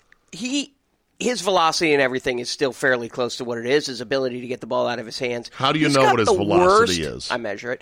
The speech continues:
Speaker 2: Okay.
Speaker 1: He's got the worst receivers ever assembled on a twelve and four team
Speaker 2: Aside from
Speaker 1: in the
Speaker 2: Edelman.
Speaker 1: history
Speaker 2: Yeah.
Speaker 1: of pro football.
Speaker 2: But Edelman you like. Edelman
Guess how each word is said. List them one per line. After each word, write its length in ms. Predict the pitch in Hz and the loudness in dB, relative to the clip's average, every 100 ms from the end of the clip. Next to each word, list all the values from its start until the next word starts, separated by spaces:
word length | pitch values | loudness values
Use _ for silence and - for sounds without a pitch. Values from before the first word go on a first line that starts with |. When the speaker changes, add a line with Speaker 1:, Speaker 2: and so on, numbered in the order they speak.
| - | -8
Speaker 2:
Okay. 160 | - - | -4 -2
Speaker 1:
He's 120 | 262 | -2
got 260 | - 262 - | 0 -2 0
the 80 | 190 | -4
worst 560 | 143 143 175 233 - | -2 2 2 2 -2
receivers 1000 | 277 190 - - 180 175 139 117 113 - _ _ - | -4 -4 -4 -4 -6 -4 -2 -2 -2 -10 _ _ -4
ever 280 | 160 147 165 | -2 0 0
assembled 680 | 156 - 147 135 123 123 117 _ _ _ _ _ | 0 0 0 0 -2 -6 -8 _ _ _ _ _
on 140 | 139 139 | -2 -2
a 60 | |
twelve 340 | 131 151 135 127 | -4 0 0 0
and 100 | 123 | -6
four 220 | 135 131 | -4 -6
team 340 | - 127 117 | -4 -6 -2
Speaker 2:
Aside 400 | 120 - 147 156 | 0 2 2 2
from 140 | - 139 | 0 2
Speaker 1:
in 200 | 135 110 | 4 4
the 60 | 90 | 2
Speaker 2:
Edelman. 160 | 71 - | -2 -4
Speaker 1:
history 760 | - 190 - - 175 175 170 175 _ - | 0 0 -2 -8 -2 -2 -2 -12 _ -8
Speaker 2:
Yeah. 200 | - 69 | -6 -2
Speaker 1:
of 200 | 143 - | -4 -4
pro 180 | - 117 | -6 -6
football. 520 | - - - - _ _ _ _ - | -6 -14 -10 -14 _ _ _ _ -6
Speaker 2:
But 180 | 104 120 | -2 2
Edelman 380 | 143 135 120 | 4 4 4
you 80 | 107 | 2
like. 320 | 85 65 - - _ | -2 -6 -10 -20 _
Edelman 140 | - | 2